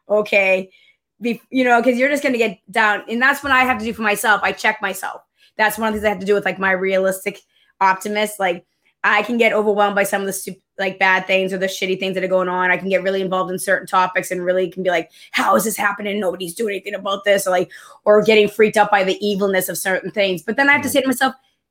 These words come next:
Speaker 1: "That is life. That is what makes the world. If you didn't have the ugly, you wouldn't be able to enjoy the beauty. If you didn't have the sad days, you would enjoy the good days." So, I mean, it's just unfortunately the way it is. And all
Speaker 2: Yeah.
Speaker 1: you can co-, po-, possibly do is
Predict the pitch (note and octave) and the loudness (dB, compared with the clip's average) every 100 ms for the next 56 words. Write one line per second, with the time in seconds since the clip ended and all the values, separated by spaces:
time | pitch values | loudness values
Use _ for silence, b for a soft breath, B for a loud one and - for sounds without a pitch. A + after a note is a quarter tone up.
0 | _ _ F#3 F3+ F#3+ G3 F3+ E3+ - _ | _ _ 0 2 0 0 0 0 -8 _
1 | _ _ _ _ F3+ G3 A3 G#3 G#3+ F#3+ | _ _ _ _ 2 2 2 0 0 0
2 | G3+ G3 F#3+ E3+ F#3+ - _ _ G3 - | 0 2 2 2 -2 -8 _ _ -6 -2
3 | F#3+ A#3 B3+ B3 A3+ A3 G#3+ A3 G3+ F#3+ | 0 2 4 4 4 2 2 2 2 0
4 | F#3+ G3 G3 F#3+ - G3 - G3 F#3 F#3 | -2 -2 -2 -2 -8 -8 -4 -2 -2 -6
5 | F#3+ F#3 E3+ F#3+ F3+ E3 - F3 F#3+ G3 | 0 0 0 -2 -2 -2 -6 -6 0 2
6 | A#3+ A#3+ B3 A#3+ A#3+ B B G#3+ - G#3+ | 2 2 4 4 2 B B -10 0 4
7 | G#3 G#3 G#3+ G3 G#3 G#3 F#3+ G#3+ G#3 G3+ | 4 4 2 2 0 -2 0 0 0 0
8 | G#3+ G3+ F#3 E3+ G3 G3 G3+ - B B | 0 0 -2 -2 -2 -2 -4 -6 B B
9 | B A#3 A#3 D4 C#4 B3 A#3+ A#3+ A#3+ B3 | B -2 0 0 0 0 -2 2 2 4
10 | B3+ A3 G3+ G3 F#3+ F#3+ F#3 A3 C#4+ - | 0 -2 0 2 0 0 0 0 -2 -10
11 | b b b _ G#3+ A3+ G#3+ G#3 G#3 G#3+ | b b b _ -2 2 2 2 4 4
12 | A3 A3+ G#3+ G#3+ - G3+ - - A3 G#3+ | 4 2 -2 0 -2 -4 -10 0 0 0
13 | G#3 G3 F3+ A#3+ G3+ G3+ | -2 -4 2 4 4 0